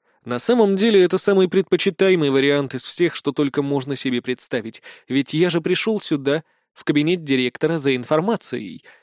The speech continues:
а единственный способ получить информацию у таких, как Адам, дать им какую-то информацию взамен. По-другому это не работает. Поэтому я пристально посмотрел в глаза агенту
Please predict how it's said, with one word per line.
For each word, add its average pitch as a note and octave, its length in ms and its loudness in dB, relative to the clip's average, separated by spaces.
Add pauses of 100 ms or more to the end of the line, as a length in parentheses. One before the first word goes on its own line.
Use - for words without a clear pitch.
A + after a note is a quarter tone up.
а B2+ 80 -2
единственный D#3+ 680 0
способ F3+ 440 -2
получить D3+ 420 -2
информацию D#3+ 720 -2
у D3 80 -6
таких, D3+ 360 -4
как C3 180 -4
Адам, D#3 340 -2 (460)
дать F3+ 220 0
им C#3+ 120 0
какую-то D3+ 460 2
информацию C#3+ 580 0
взамен. D3 540 -6 (360)
По-другому D#3 580 2
это B2 160 -4
не B2+ 220 -4
работает. D#3 640 -4 (440)
Поэтому B2 360 0
я A#2+ 160 -2
пристально C3 480 -4
посмотрел C3 480 -2
в A#2+ 100 -12
глаза B2+ 380 -2
агенту C3+ 520 -6